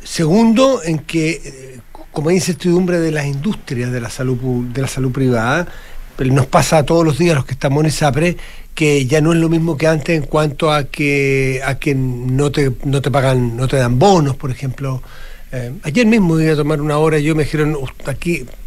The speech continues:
bueno, telemática, por una cosa menor. No, usted tiene que ir a su isapre después a reembolsar, aquí no puede, tiene que pagar el precio completo, entonces tú, tú no sabes cuánto te van a reembolsar después".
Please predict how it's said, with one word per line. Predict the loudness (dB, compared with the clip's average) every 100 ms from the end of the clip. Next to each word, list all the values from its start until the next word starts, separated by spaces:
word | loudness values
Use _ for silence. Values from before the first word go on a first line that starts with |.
| -12 -8
bueno, | -6 -6 -4
telemática, | 0 4 4 2 2 0 -2 -4 -10 -4
por | 0
una | 0
cosa | 0 0
menor. | 2 6 6 6 0 -10 -20 -18 -16 -8
No, | -4 -4 -6
usted | -10 -8 -4
tiene | -4 -2
que | -2
ir | -2
a | -2
su | -2 -6
isapre | -2 -2 -2
después | -4 -4 -2
a |
reembolsar, | -2 -2 -2 2 2
aquí | 2 2
no | 2
puede, | 0 -2 -2
tiene | 0 0
que | 2
pagar | 2 2
el | 2
precio | -2 -4 -6
completo, | -6 -4 2 2 2 -2
entonces | -2 -4 -4
tú, | -6
tú | -4 -4
no |
sabes | 0 0 0
cuánto | 2 2 4 0
te | 0
van | -2
a | -2
reembolsar | -4 -4 -6 -6 -6
después". | -4 2 4 4